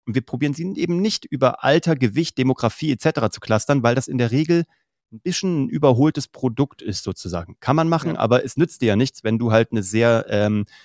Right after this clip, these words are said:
Speaker 1: differente Zielgruppe ansprichst.
Speaker 2: Alleine
Speaker 1: Was
Speaker 2: nützt
Speaker 1: aber
Speaker 2: es sowieso nichts.
Speaker 1: Null, gar nicht. Und was
Speaker 2: Ja.
Speaker 1: aber auch super spannend ist, was wir gemerkt haben, ist, ähm, das Schöne ist halt, dadurch, dass du halt so eine Struktur wie die Heldenreise hast,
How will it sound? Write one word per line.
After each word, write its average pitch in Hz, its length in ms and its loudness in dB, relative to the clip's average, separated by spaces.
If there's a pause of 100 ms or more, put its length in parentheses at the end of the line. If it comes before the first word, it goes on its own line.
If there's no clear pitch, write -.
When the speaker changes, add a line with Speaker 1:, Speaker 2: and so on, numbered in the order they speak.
(160)
Speaker 1:
differente 117 640 0
Zielgruppe - 460 -4
ansprichst. - 420 -16 (200)
Speaker 2:
Alleine 123 280 2
Speaker 1:
Was 190 140 2
Speaker 2:
nützt 143 100 -2
Speaker 1:
aber 117 200 4
Speaker 2:
es 92 80 0
sowieso 120 280 -6
nichts. - 300 -10 (260)
Speaker 1:
Null, 170 280 6
gar 151 180 4
nicht. - 220 2 (240)
Und 123 80 -4
was 151 100 2
Speaker 2:
Ja. 170 60 0
Speaker 1:
aber 165 120 2
auch 208 120 -4
super 170 200 -2
spannend 117 320 0
ist, 165 160 -8
was 135 200 -2
wir 139 120 -2
gemerkt 123 300 -2
haben, 135 220 0
ist, - 220 -10
ähm, 123 340 4 (380)
das 117 120 -6
Schöne 233 240 2
ist - 140 0
halt, - 180 4
dadurch, 135 180 2
dass 135 140 -2
du 143 100 -2
halt 131 140 2
so 135 60 -4
eine 127 80 -2
Struktur 135 320 -8
wie 123 40 -6
die 117 100 0
Heldenreise 113 520 0
hast, - 380 0